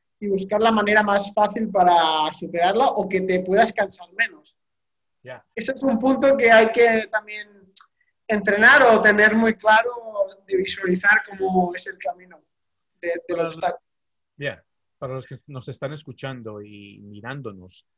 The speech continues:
Speaker 2: am, cuando uno llega a un es-, a un obstáculo, digamos, que uno nunca ha visto, a un atleta a nuestro nivel de élite o a ellos compitiendo también en, en las divisiones de age group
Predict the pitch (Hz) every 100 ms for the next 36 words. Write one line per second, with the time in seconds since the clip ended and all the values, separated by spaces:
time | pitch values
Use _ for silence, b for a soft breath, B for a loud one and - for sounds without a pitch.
0 | _ _ 139 127 123 127 _ _ _ _
1 | _ _ _ _ _ 160 147 147 151 156
2 | 185 180 160 147 135 135 131 117 - 117
3 | 131 135 - - 123 - 123 117 107 107
4 | 113 - 107 110 120 127 131 123 135 -
5 | 98 _ _ _ - 135 143 175 214 226
6 | 139 - 139 147 120 104 _ 123 120 123
7 | - 110 107 113 135 143 127 131 180 -
8 | 101 87 _ _ _ - 208 180 131 127
9 | 151 180 - 151 117 - 135 156 156 127
10 | 117 135 151 _ 127 120 127 117 113 113
11 | 107 - 131 143 135 117 127 143 165 -
12 | 131 113